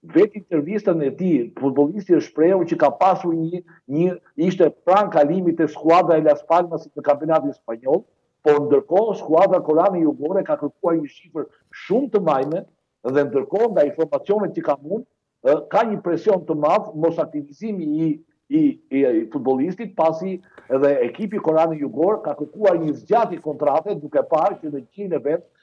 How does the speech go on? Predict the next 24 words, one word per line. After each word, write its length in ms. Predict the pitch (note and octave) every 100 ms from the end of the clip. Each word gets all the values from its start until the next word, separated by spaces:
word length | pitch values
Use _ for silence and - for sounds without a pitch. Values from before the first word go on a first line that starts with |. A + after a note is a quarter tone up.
| _
ka 120 | D3+ E3
një 140 | F#3
futbollist 560 | - D3+ C#3 C3 F#3+ F#3
që 140 | D3
nesër 260 | D#3 F#3 D#3+
pas 220 | D3 -
nesër 320 | D3 E3 G3+ G#3 _ _ -
sigurisht 400 | - C3+ F3+ D#3
mund 160 | D#3
të 120 | - C3+
përkthehet 400 | - D#3 E3+ D3+
në 80 |
miliona 420 | C#3+ C3+ D3 D#3+ D#3
euro 300 | C#3 D3 D#3+ - _
për 140 | - D3+
skuadrën 440 | D3+ C#3 C#3+ D3 C#3
koreane 320 | C#3+ C#3+ C#3+
jugore. 380 | C#3+ C#3+ B2 G#2 -
Por 160 | C#3
ajo 220 | B2+ D3+ A3+
që 140 | G#3+
na 60 | F#3+
intereson 540 | - D#3+ C#3+ - B2+ G#2
ne, 200 | C3